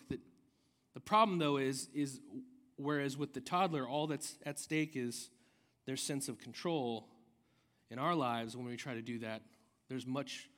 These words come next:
more at stake. They were working to live their lives according to another tradition other than the gospel. He goes on and he says this other statement,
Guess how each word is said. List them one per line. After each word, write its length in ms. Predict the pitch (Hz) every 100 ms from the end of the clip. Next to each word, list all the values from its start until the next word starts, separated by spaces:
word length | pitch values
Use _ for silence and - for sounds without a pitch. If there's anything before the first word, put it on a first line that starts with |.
| _ _ -
more 400 | 127 113 104 101 - _ _ _
at 140 | 117 -
stake. 440 | - 113 - - - _ _ _ _ _ _ _ _ - -
They 100 | 131
were 140 | 127
working 340 | 127 156 156 143
to 100 | 123
live 200 | 123 139
their 140 | 127
lives 240 | 120 113 117
according 300 | - 120 113
to 100 | 120
another 300 | 110 117 117
tradition 480 | - 117 110 113 107
other 160 | 113 107
than 160 | 107
the 60 | 101
gospel. 500 | 98 104 - 95 95 _ _ - _ _ _ _ _ _ - - - - _ _ _ _ _ - - _
He 100 | 151
goes 220 | 180 170
on 160 | 185
and 80 | 180
he 80 | 160
says 260 | 165 170 160
this 180 | 151
other 300 | 160 160 147 139 -
statement, 500 | - - 156 139 135